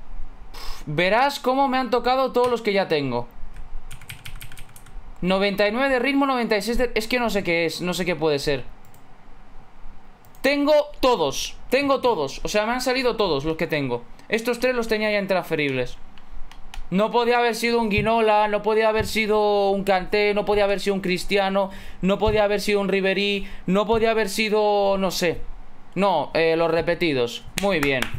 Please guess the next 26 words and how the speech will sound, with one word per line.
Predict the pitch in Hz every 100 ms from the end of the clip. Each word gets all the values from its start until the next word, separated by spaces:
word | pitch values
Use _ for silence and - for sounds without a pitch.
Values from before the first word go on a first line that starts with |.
| - - - - -
¿Me | 226
ha |
merecido | 262 277 240 269
la | 254 247
pena | 247 233
hacer | 233
el | 226
S | 208 214
B | 202
C? | 233 196 - - - - -
Pues | 139 131
no. | 160 117 - - - - - - -
A | - 156
mí, | 214 240
en | 214
mi | -
caso, | 254 269 247
no. | 240 - - - - - -
En | - 185
vuestro | 202 196 208
caso, | 233 285 294 202
pues | 147 139
a | 135
lo | 131
mejor | 113 156 143
sí. | 139 139